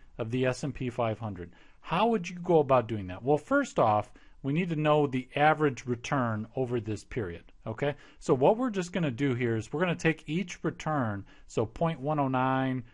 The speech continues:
for two thousand four, point oh four nine for two thousand five, et cetera. We're gonna add 'em together in the numerator, okay? So point one oh nine plus point oh four nine plus point one five eight plus point oh five five,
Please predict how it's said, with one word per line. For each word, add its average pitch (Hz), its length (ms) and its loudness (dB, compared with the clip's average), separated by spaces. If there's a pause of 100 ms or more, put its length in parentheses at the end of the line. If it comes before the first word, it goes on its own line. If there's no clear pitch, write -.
(120)
for 110 140 -4
two 98 160 -6
thousand 110 320 0
four, 139 420 0
point 123 340 -4
oh 120 120 -2
four 123 280 -4
nine 117 360 -2
for 117 100 -8
two 113 180 -8
thousand 107 360 -4
five, 139 400 0
et 120 100 -6
cetera. 135 420 2 (300)
We're 123 160 -2
gonna 127 100 -4
add 143 240 4
'em 220 140 2
together 139 460 2
in 139 140 -2
the 151 60 -2
numerator, 123 840 -2 (420)
okay? 107 220 -4
So - 160 -6
point 160 320 -4
one 151 140 -2
oh 147 80 2
nine 139 300 0
plus - 220 -2
point 143 280 -4
oh 135 100 -2
four 135 260 -2
nine 123 360 -2
plus 117 240 -6
point 151 260 -6
one 131 220 -4
five 120 320 -2
eight 135 200 0 (380)
plus 170 300 6
point 127 340 -2
oh 117 220 -2
five 107 340 -2
five, 214 580 -2